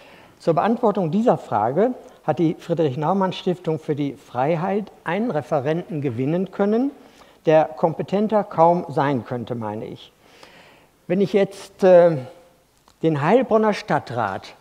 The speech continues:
Michael Georg Link ankündigen würde, würde ich sicher in viele fragenden Gesichter blicken. Aber so ganz falsch wäre es eigentlich nicht.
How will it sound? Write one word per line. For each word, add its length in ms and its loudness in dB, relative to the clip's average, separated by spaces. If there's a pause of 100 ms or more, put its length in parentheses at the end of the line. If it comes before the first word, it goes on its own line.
(160)
Michael 480 -2
Georg 340 2 (100)
Link 440 2
ankündigen 720 -4
würde, 420 2 (640)
würde 220 0
ich 160 -4
sicher 460 4
in 320 -4
viele 260 -2
fragenden 560 0
Gesichter 480 0
blicken. 500 -6 (640)
Aber 480 6
so 220 0
ganz 340 0
falsch 520 0
wäre 280 0
es 220 -4
eigentlich 600 -2
nicht. 500 -4